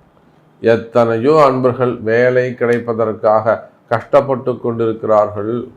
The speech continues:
"எனக்கு வேலை கிடைக்குமா, எனக்கு வேலை கிடைக்குமா, அல்லது வருமானம்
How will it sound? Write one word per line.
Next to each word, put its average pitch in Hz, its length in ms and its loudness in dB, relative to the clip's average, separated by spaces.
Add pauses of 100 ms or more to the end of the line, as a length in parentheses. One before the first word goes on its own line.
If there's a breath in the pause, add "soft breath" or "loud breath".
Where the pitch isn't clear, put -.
(1400 soft breath)
"எனக்கு 151 440 6
வேலை 156 320 8
கிடைக்குமா, 143 800 2 (1600)
எனக்கு 143 600 -2 (440)
வேலை 127 340 2
கிடைக்குமா, 113 500 -6 (1200 soft breath)
அல்லது 156 380 6
வருமானம் 156 560 6